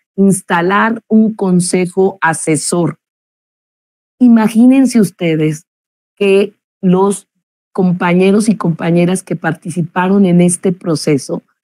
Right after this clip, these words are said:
cada uno tiene un aporte enorme para esta gran ciudad. Cada uno va a enriquecer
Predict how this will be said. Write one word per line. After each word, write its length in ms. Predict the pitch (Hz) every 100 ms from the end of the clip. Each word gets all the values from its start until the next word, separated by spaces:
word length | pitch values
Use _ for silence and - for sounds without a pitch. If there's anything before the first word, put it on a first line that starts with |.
| _ _ -
cada 360 | 254 254 262
uno 400 | 233 233 233 226 226
tiene 340 | 214 202 208
un 180 | 208 202
aporte 580 | 190 - 202 196 196 190
enorme 540 | 185 190 185 170 151
para 260 | 156 156 156
esta 280 | 151 165
gran 240 | 151 147 143
ciudad. 420 | - - 170 165 _ _ _ _ _
Cada 360 | 208 208 208 202
uno 600 | 208 208 208 208 214 208 - _ 175
va 220 | 185 196
a 80 | -
enriquecer 1160 | 196 180 175 180 175 185 160 - 196 214 196